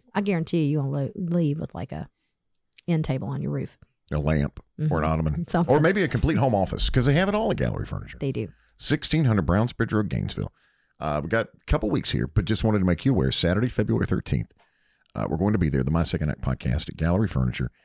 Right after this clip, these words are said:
Speaker 2: and I'll help load your stuff up, tie it down.
Speaker 1: We're gonna blast Parking Lot Party just on a loop.
Speaker 2: By Lee Brice?
Speaker 1: Yeah.
Speaker 2: Okay. And, uh, I, I may maybe bring a big green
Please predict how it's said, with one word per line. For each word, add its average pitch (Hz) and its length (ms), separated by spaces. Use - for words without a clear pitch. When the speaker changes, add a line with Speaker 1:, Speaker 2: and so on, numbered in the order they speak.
Speaker 2:
and 80 140
I'll 95 80
help 95 180
load 85 160
your 73 60
stuff - 240
up, - 220
tie 92 200
it 58 60
down. 90 400
Speaker 1:
We're 190 100
gonna 151 160
blast 143 320
Parking 156 260
Lot 147 160
Party 160 380
just 165 160
on 170 140
a 151 60
loop. 170 380
Speaker 2:
By 90 100
Lee 95 140
Brice? 101 360
Speaker 1:
Yeah. 202 160
Speaker 2:
Okay. 95 300
And, 90 440
uh, 80 340
I, 69 220
I - 20
may 95 220
maybe 90 260
bring 90 280
a 82 40
big 78 380
green 101 420